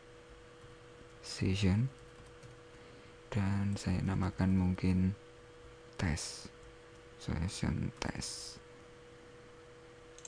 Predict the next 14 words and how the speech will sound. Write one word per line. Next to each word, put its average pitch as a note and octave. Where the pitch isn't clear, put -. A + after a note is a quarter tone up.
Oke, F#2+
seperti G2+
itu. F2+
Dan G#2+
di -
sini B2+
saya A#2+
akan A#2+
memberikan A2
echo. G2
Dan G2+
echo-nya A2+
adalah F#2+
dollar F#2